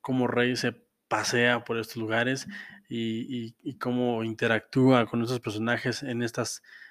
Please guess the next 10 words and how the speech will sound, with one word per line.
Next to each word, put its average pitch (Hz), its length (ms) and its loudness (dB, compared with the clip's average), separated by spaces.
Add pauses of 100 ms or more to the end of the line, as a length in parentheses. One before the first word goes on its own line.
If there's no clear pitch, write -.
(200)
partes 120 400 0
del 110 240 0
tiempo, 143 540 4 (340)
y 123 400 0
al 113 160 4
emperador, 117 800 2 (400)
eh, - 260 -10 (600)
súper 135 300 2
bien 135 120 6
aprovechado. 113 500 -2